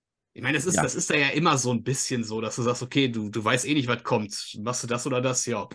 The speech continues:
Speaker 1: Nehmen Sie Tor eins oder Tor drei, ist keine Entscheidung. Ne? Nehmen Sie Tor eins und hundert Euro und Tor drei ist eine Entscheidung. Ne? Aber, ne, einfach zwei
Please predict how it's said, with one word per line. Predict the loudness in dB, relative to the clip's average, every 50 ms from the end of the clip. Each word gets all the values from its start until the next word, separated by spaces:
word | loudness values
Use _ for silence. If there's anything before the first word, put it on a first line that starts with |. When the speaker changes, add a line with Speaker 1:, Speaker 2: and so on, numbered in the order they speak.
| -20 _ _
Speaker 1:
Nehmen | -4 -2 -2 -2
Sie | -2 -2
Tor | -2 0 2 2
eins | 2 2 2 2
oder | 0 0
Tor | 0 0 0 0
drei, | 0 0 0 0
ist | 0 -2 -2
keine | -4 -4 -4 -2
Entscheidung. | -2 -2 -2 0 -2 -2 -4 -6 -10 _ _ _ _ _ _ _ _ _ _ _ _ _ _ _ _ _ _ _ _ _ _ _ _ _ -20 -20 -20 -20 -20 -20 -20 -20 _ -8
Ne? | -4 -2 -2 -4 -4 _ _ _
Nehmen | -2 0 2
Sie | 2 2
Tor | 2 2 0 0 2 2 2
eins | 2 2 0 -2 -2
und | 0 0 0 2
hundert | 0 0 0 0 2
Euro | 4 6 6 6 6 4
und | 0 0 -2 -6
Tor | -6 -8 -6
drei | -6 -6 -6 -6 -6
ist | -6 -8 -8
eine | -8
Entscheidung. | -8 -6 -6 -6 -6 -8 -10 -12 -16 -20 _ _ _ _ _ _ _ _ _ _ _ _ _ _ _ _ _ _ _ _ _ _ _
Ne? | -8 -6 -4 -2 -2 -2 -4 -6 -10 -12 -10
Aber, | -6 -4 -2 0 0 0 -2 -2 -2
ne, | -2 0 0 0
einfach | 0 0 -2 -2 -2 -2
zwei | -2 -2 0 2 4 4 4 4 4 2 0 -2